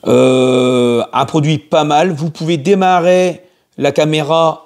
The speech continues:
rien qu'en appuyant ici, ça recharge, ça va chercher la caméra et la caméra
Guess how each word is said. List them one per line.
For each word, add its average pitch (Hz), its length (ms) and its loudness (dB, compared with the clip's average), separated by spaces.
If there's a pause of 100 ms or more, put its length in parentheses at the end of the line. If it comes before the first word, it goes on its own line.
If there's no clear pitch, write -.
(140)
rien 151 220 -4
qu'en 151 140 -2
appuyant 147 400 -2
ici, 165 600 -2 (220)
ça - 220 -2
recharge, 151 600 2
ça 156 100 -2
va 147 100 -2
chercher 143 300 -2
la 147 120 2
caméra 151 580 0 (300)
et 160 80 0
la 151 100 2
caméra 147 680 0